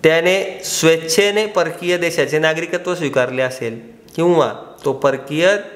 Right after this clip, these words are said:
देशाप्रती निष्ठा किंवा इमान देण्यास वचनबद्ध असेल, तर अशा सर्व कंडिशनमध्ये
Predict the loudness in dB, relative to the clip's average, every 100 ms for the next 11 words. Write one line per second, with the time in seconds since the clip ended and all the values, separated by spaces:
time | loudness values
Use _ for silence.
0 | -14 -4 -2 2 0 0 -6 -4 -4 -2
1 | -4 0 2 2 0 0 2 0 -4 -2
2 | -2 -2 -4 -4 -4 -2 -4 -4 -2 -4
3 | 0 0 0 2 2 2 -2 -14 -18 -20
4 | -8 -2 -2 0 -2 0 2 2 0 -4
5 | -4 -4 -6 -6 -6 -8 -2 2 2 0